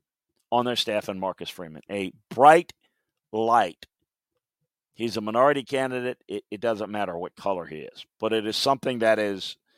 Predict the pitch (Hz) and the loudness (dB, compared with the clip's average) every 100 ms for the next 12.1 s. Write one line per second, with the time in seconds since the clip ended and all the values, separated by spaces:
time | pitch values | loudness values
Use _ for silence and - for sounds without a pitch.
0 | _ _ _ _ _ _ _ _ _ _ | _ _ _ _ _ _ _ _ _ _
1 | _ _ _ _ _ _ _ _ _ 120 | _ _ _ _ _ _ _ _ _ -2
2 | 120 113 120 - 117 120 110 101 107 98 | -2 0 0 0 -2 0 0 0 0 -2
3 | - 110 110 110 110 110 - _ _ _ | -2 0 0 -2 -4 -6 -14 _ _ _
4 | 98 92 - - 92 104 98 87 - 135 | -12 -12 -12 -12 -2 0 0 -2 2 2
5 | - 120 101 98 - _ _ _ 113 117 | 6 6 6 2 -4 _ _ _ -4 -2
6 | 113 - 104 95 - 104 104 95 78 - | -6 -6 -6 -6 -4 -2 0 -2 -6 -4
7 | 101 120 - _ 90 90 - 87 69 65 | -2 -2 -6 _ -14 -12 -8 -8 -10 -20
8 | _ 123 110 113 98 98 87 90 - 98 | _ -2 -2 -6 -2 -4 0 -2 -2 -6
9 | 95 113 110 - - 135 127 - 120 117 | -6 -4 -6 -6 0 2 2 -2 -2 -2
10 | 104 98 - _ - - - _ 185 196 | -2 -6 -12 _ -20 -20 -20 _ -2 0
11 | 107 101 - 95 80 80 76 - 120 101 | -4 -4 -4 -4 -4 -10 -8 -2 0 -2